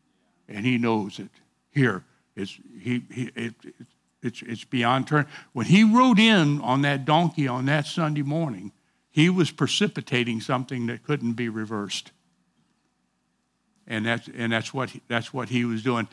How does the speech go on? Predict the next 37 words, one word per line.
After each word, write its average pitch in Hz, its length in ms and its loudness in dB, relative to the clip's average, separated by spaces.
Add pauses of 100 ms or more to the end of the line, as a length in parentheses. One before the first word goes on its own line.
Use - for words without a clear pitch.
(280)
And, 120 340 -2 (100)
and 123 320 -2
as 127 300 0
the 127 60 -6
time 160 400 4
goes, 160 280 2
grows 147 360 0
closer, - 420 0
he 147 180 2
is 127 200 0
more 139 220 2
aware 117 320 2
of 110 120 -4
that 107 220 -2
all 107 180 -6
the 107 100 -18
time. 104 300 -8 (1000)
And 123 100 0
he 170 160 8
knows 147 260 6
that's 131 260 0
what 131 140 -4
he's 113 140 -4
gonna 120 240 -6
do. 110 260 -4 (340)
"You 214 520 6
are 170 340 6
my 156 400 4
friends 131 800 2 (560)
if 117 260 -10
you 113 220 -2
do 131 640 2
what 113 220 -2
I 113 440 -2 (340)
command." 120 540 -4 (640)
Look 175 280 4
at 98 120 -10